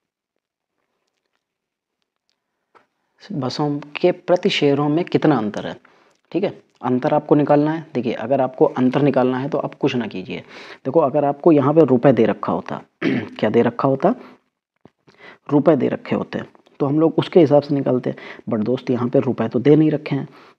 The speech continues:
तो फिर हम लोग क्या करेंगे? अब इनको माइनस कर दीजिए। कितना कर देंगे? कितना बचेगा? तीस। ये तीस जो अंश का कोण है, उसने पूछा है कि, अ, अपना उत्तर दो दशमलव तक देना है, कितना शेयर करते हैं, तीसरे खंड को दर्शाता है, तो इसको तीन सौ साठ से डिवाइड कर दीजिए,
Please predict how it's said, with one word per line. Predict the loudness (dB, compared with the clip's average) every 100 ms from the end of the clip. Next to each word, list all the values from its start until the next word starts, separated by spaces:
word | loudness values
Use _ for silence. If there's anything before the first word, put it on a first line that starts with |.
| -10
तो |
फिर | -4 -2
हम | 0
लोग | 0
क्या | 0 -4
करेंगे? | -4 -4
अब | -4 -2
इनको | -2 0 0
माइनस | 0 -2 -6 -8
कर | -10 -12
दीजिए। | -12 -12 -18 -20 _ _ _ _ _ _ _ -10
कितना | -6 -6
कर | -4
देंगे? | -6 -8 -12 -8
कितना | -8 -2 -2
बचेगा? | -2 -4 -6
तीस। | -4 -4 -4 -6 -18 -20 -8
ये | -6
तीस | -4 2 4 4 -2 _ _ _ -8 -4
जो | 0 0 -2 -4
अंश | -4 -2
का | -2
कोण | 0 4 6 4
है, | 2 -2 -2 -4 -8 -18 -20 _
उसने | -4 0 0
पूछा | 2 2 2
है | 2 -2
कि, | 0 0 -2 -10 -20 -20 _ _ _ _ _ _ _ _ _ -12
अ, | -10 -8 -10 -14 -12
अपना | -4 -2
उत्तर | -2 0 0
दो | 6 6
दशमलव | 6 2 2
तक | 2
देना | 0 -2
है, | -4
कितना | -4 -2 -2
शेयर | -2 -2
करते | -2 -2
हैं, | 0
तीसरे | 0 0
खंड | -2 -2
को | -2
दर्शाता | -2 -4 -6
है, | -6
तो | -6
इसको | -6 -4 -4
तीन | 0 0
सौ | 0
साठ | -4 -4 -2
से | -2
डिवाइड | 0 0 -2
कर | -2
दीजिए, | -4 -4 -6